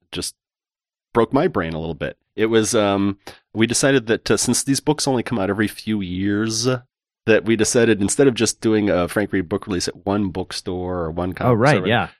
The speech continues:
Speaker 1: that we decided to go nuts with it. And because he has these land, sea, and air vehicles, in fact, right there on the cover, it's, you know, of the dime novels, it's Adventures in Land, Sea, and Air. We did three different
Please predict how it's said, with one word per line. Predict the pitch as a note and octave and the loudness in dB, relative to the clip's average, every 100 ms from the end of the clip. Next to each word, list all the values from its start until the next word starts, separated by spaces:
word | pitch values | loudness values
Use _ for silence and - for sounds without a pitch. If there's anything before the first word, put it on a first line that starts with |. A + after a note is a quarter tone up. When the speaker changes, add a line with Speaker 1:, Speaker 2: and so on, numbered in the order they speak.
| _ | _
Speaker 1:
that | - B2 | -2 2
we | B2+ | 2
decided | A#2+ C#3+ C#3 | 2 2 2
to | |
go | B2 A#2 | 2 2
nuts | B2+ E3 - | 0 0 -2
with | G2+ | 0
it. | G2+ | 0
And | G#2 | 2
because | G#2 C#3 | 0 2
he | B2+ | 0
has | A2+ | 0
these | F#2+ | -2
land, | F#2+ G2+ G2+ | 0 0 0
sea, | - | -2
and | G2 | 0
air | G2+ A2+ | 0 0
vehicles, | F2 D#2 E2 | -4 -4 -6
in | F2 | -2
fact, | G2 - - | -2 -2 -2
right | F2 | -2
there | - F2+ | -2 -2
on | E2+ | -2
the | D#2 | -6
cover, | - G2 F2+ E2 | -6 -6 -4 -6
it's, | D#2+ - | -6 -8
you | E2+ | -6
know, | D#2+ | -6
of | D#2 | -6
the | D2+ | -8
dime | D#2+ E2+ F#2 | -6 -4 -4
novels, | E2+ D#2+ D#2 | -6 -10 -14
it's | - - | -16 -12
Adventures | - D#2 D#2+ | -10 -10 -10
in | D#2+ | -12
Land, | D#2 D#2+ | -12 -12
Sea, | - | -12
and | E2 | -12
Air. | E2 F#2 _ _ _ - | -14 -16 _ _ _ -6
We | G2+ | 0
did | G#2+ F#2 | 0 0
three | - - C#3 | -2 2 2
different | B2 A#2 - F#2+ | 4 0 0 -4